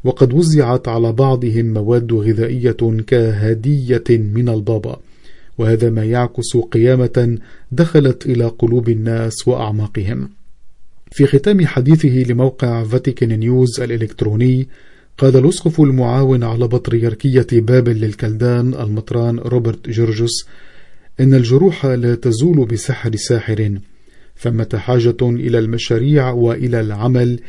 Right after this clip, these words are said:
الكفيل بتضميد تلك الجروح، ثمة حاجة لأشخاص يجلسون حول الطاولة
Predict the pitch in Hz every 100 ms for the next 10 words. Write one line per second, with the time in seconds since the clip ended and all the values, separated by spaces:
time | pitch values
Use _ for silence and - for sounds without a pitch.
0 | - - - - 131 - 135 185 180 127
1 | 123 123 110 113 131 120 117 120 - 113
2 | 101 107 110 101 - - - - - -
3 | - 117 113 107 110 - 117 117 117 110
4 | 104 - - - 123 120 - 120 123 -
5 | - - - - 120 113 127 - 190 165
6 | 110 - 127 123 117 - 107 117 139 117